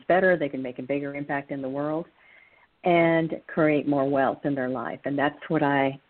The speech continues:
what I have seen are some outcomes of the practices that I put together. So I was, um, very disciplined about bringing these practices into my, into my life.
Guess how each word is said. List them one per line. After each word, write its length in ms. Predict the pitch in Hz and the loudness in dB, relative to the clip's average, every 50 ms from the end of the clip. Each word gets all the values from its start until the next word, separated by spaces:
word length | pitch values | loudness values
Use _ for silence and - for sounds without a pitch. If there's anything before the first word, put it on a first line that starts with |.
| _ _ _ _ _ _ - | _ _ _ _ _ _ 0
what 160 | - 160 151 | 2 4 4
I 60 | 143 131 | 4 2
have 160 | 139 120 - - - - | 0 -4 -8 -8 -4 0
seen 340 | - 226 196 170 151 147 135 | 2 4 4 6 4 4 4
are 100 | 131 131 - | 2 0 0
some 160 | - 143 139 - - | -2 -2 -2 -2 2
outcomes 540 | 147 156 165 165 165 - 147 135 135 139 131 _ _ _ - - - - - - - - - - | 2 2 2 2 0 -6 -8 -6 -6 -8 -10 _ _ _ -20 -20 -20 -20 -20 -20 -20 -14 -4 0
of 360 | - 156 151 147 147 151 165 | 2 4 4 4 2 0 -2
the 60 | 156 147 | -6 -4
practices 520 | - - 151 143 143 - 151 143 - 147 - | 0 2 0 0 0 -2 -8 -8 -6 -6 -4
that 100 | 135 139 | -4 -6
I 20 | |
put 220 | 135 - 131 - - | -4 -10 -10 -12 -8
together. 420 | - - 147 139 135 123 - - _ _ _ _ _ _ _ _ _ _ _ _ - _ - - - _ _ - | -2 0 0 2 2 -2 -6 -8 _ _ _ _ _ _ _ _ _ _ _ _ -20 _ -20 -20 -20 _ _ 2
So 440 | 180 170 170 165 160 156 151 - - _ _ _ _ _ _ _ _ _ _ _ _ _ _ _ _ _ - | 4 4 4 4 4 2 0 -2 -6 _ _ _ _ _ _ _ _ _ _ _ _ _ _ _ _ _ -8
I 600 | 160 156 151 160 160 156 151 151 147 147 156 190 202 | -6 -6 -4 -4 -2 -2 -2 0 -2 -2 -4 -6 -6
was, 280 | 175 156 151 147 147 147 - | -4 0 0 0 0 -2 -2
um, 460 | - 147 143 139 139 139 135 143 143 - _ _ _ _ _ _ _ _ _ _ _ - 156 | 0 0 2 2 0 -2 -4 -6 -8 -12 _ _ _ _ _ _ _ _ _ _ _ -6 -4
very 180 | 151 147 151 | 0 0 2
disciplined 560 | 151 151 151 - - - - 143 135 139 147 - _ _ - - | 2 0 0 0 -4 -4 -4 -4 -4 -4 -8 -12 _ _ -6 -4
about 380 | 143 147 147 135 131 135 135 - - - - 143 | -4 -2 0 0 -2 -2 -4 -6 -14 -16 -12 -12
bringing 360 | - - 151 147 143 143 139 | -10 -6 -6 -4 -4 -4 -4
these 100 | 139 143 - - | -6 -8 -10 -6
practices 460 | - 147 139 - 143 - - 139 135 | -6 -6 -6 -6 -8 -6 -6 -6 -4
into 260 | - 139 135 - 156 | -4 -6 -6 -6 -6
my, 120 | 139 127 - - - | -8 -8 -8 -6 -4
into 180 | 170 160 - | -4 -4 -2
my 140 | 143 135 127 | -2 -4 -4
life. 300 | 120 120 - - - - | -4 -6 -8 -12 -14 -18